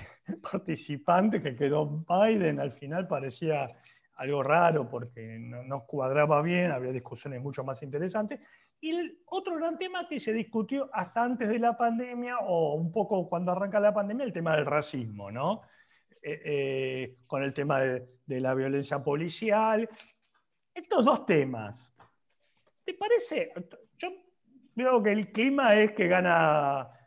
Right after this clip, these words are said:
Biden, pero son dos temas que pueden cambiar una elección, po-, porque parecía hace cuatro años que también el tema del racismo estaba presente y el Obamacare estaba presente, pero Hillary no pudo,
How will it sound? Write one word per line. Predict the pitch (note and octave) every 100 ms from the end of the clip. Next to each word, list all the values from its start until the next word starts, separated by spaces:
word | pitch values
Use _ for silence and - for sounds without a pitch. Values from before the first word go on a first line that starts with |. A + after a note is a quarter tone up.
| _
Biden, | E3 C#3+ C#3+ D3+
pero | F#3+ G#3 - -
son | _ A4 A4+
dos | F4
temas | - G#4 F#4+
que | - D#3
pueden | - G#4 F#4+ F#3
cambiar | C#3+ C3 D#3 G3+
una | G3+ D3+
elección, | B2+ B2+ - C#4 F4 D#4+ A3
po-, | C4+ A3
porque | - A#3+ C#4 D4 D4+ - _ _ _ _ _
parecía | - C4+ D#4 F4+ G4+ F#4 D4 A#3+ G#3+ F#3+ F#3+
hace | F#3+ G#3+
cuatro | A3 G#3 A3
años | B3 B3
que | F#3
también | E3+ D#3+ G3 G#3+ D#3
el | C3+
tema | C3 C#3 C#3
del | C3+
racismo | C#3 - D#3 D3+
estaba | D3+ D#3 D#3
presente | E3+ - F3 F#3 F3+ G3 G3+ - _ _ _
y | - C#3 B2+
el | B2+
Obamacare | C#3 E3 E3 D#3 F3 F3
estaba | D3 E3 D#3
presente, | D#3 D#3 - G3 G3 F#3 G#3
pero | F#3+ D3 C#3+
Hillary | - F3+ F#3 D#3
no | D3 D3
pudo, | D#3 D3+ D3 C3 B2 A2+ A2+